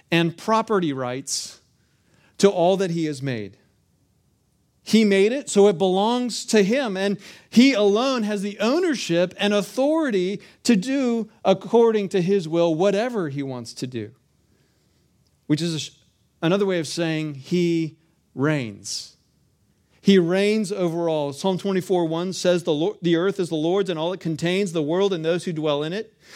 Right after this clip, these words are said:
For he founded it upon the seas and established it upon the rivers." Psalm eighty-nine says, "The heavens are yours, the earth are yours also, the world and all it contains. You have founded them, the north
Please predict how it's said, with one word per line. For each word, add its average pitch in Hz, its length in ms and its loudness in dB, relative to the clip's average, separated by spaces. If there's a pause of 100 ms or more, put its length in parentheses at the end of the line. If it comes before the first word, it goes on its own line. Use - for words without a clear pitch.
(140)
For 208 200 8
he 208 80 6
founded 220 400 0
it 190 80 0
upon 190 240 -2
the 190 80 -2
seas 233 340 0
and 175 100 -2
established 202 480 -4
it 175 120 0
upon 170 240 -4
the 170 100 -4
rivers." 175 560 -8 (640)
Psalm 226 300 4
eighty-nine 202 460 0
says, 202 280 2 (160)
"The 202 140 8
heavens 247 480 0
are 220 80 0
yours, 233 380 -2
the 208 200 0
earth 254 260 0
are 240 60 0
yours 233 260 -2
also, 226 640 -2 (640)
the 170 100 4
world 190 400 6
and 170 80 -2
all 170 140 -2
it 165 60 -10
contains. 165 540 -2
You 220 220 2
have 208 180 -2
founded 226 420 -2
them, 143 200 -4
the 139 100 -6
north 170 540 -4